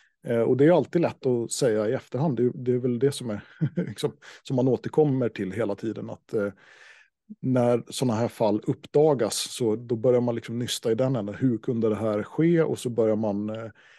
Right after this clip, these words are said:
ändra på rutiner för att det inte ska hända igen. Och det blir väldigt mycket hängslen och livrem överallt. Och, eh, eh, återigen, kanske ingen som riktigt tar perspektivet. Vad får det här för effekt när vi hanterar alla fall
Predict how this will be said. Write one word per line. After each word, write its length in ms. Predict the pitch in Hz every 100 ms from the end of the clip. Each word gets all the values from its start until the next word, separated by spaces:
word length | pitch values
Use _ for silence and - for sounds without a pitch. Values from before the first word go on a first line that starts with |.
| _ -
ändra 260 | 120 110 107
på 140 | 117
rutiner 420 | 107 - 131 120
för 120 | 107 113
att 80 |
det 60 | 127
inte 180 | 98 -
ska 140 | 123
hända 340 | 127 113 95 104
igen. 340 | 123 156 107
Och 80 | 104
det 80 | 107
blir 140 | 113
väldigt 360 | 117 110 113 120
mycket 220 | 110 110
hängslen 460 | 120 95 - 117
och 60 | 117
livrem 520 | 131 120 107 156 131
överallt. 500 | 107 107 104 107 -
Och, 400 | - - _ -
eh, 160 | - 98 - _ _ _ _ _ _ _ _ _ 120
eh, 300 | 104 98 101 104 -
återigen, 580 | 127 - 113 104 98 98 - _ _ _ -
kanske 300 | 113 - 120
ingen 280 | 110 104
som 200 | - 110
riktigt 280 | 107 - 110
tar 160 | - 98
perspektivet. 800 | 113 - 107 - 110 104 - - - _ _ -
Vad 260 | 117 110
får 160 | - 107
det 100 | 104
här 200 | 107 104
för 180 | - 117
effekt 540 | - 127 - - - -
när 140 | 107
vi 120 | 107
hanterar 720 | 101 104 - 120 98 104 139
alla 240 | 110 104 117
fall 420 | - 98 98